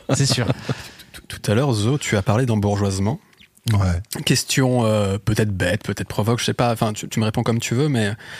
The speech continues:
Speaker 2: euh, est-ce qu'il y a parfois le risque, lorsqu'on veut proposer un traitement un peu plus exigeant, peut-être parfois un peu plus intellectuel aussi, euh,
Speaker 1: Hmm.
Speaker 2: de la musique,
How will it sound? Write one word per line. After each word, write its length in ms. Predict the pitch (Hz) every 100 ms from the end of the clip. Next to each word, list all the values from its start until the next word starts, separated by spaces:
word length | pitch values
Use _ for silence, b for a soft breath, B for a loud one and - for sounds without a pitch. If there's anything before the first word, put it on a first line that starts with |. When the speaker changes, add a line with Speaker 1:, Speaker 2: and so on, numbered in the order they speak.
| B -
Speaker 2:
euh, 100 | -
est-ce 200 | 127 135
qu'il 160 | - 185
y 80 | 165
a 60 |
parfois 340 | 127 113 - 143
le 120 | 110
risque, 480 | 101 143 - - - - -
lorsqu'on 920 | - 107 - - - 110 104 101 98 107 b b b - -
veut 420 | 104 110 107 117
proposer 420 | 135 120 120 117
un 80 | 120
traitement 340 | - 113 117
un 20 | 113
peu 100 | 113
plus 220 | 117 113
exigeant, 560 | 110 104 104 101 170 - _
peut-être 140 | 123 -
parfois 240 | 127 147
un 20 |
peu 80 | 135
plus 220 | - 123
intellectuel 640 | 123 127 123 - - 139 147
aussi, 340 | 123 - 123 _ - 113
euh, 200 | 113 113
Speaker 1:
Hmm. 40 |
Speaker 2:
de 60 | 107
la 80 | 107
musique, 480 | 110 104 180 -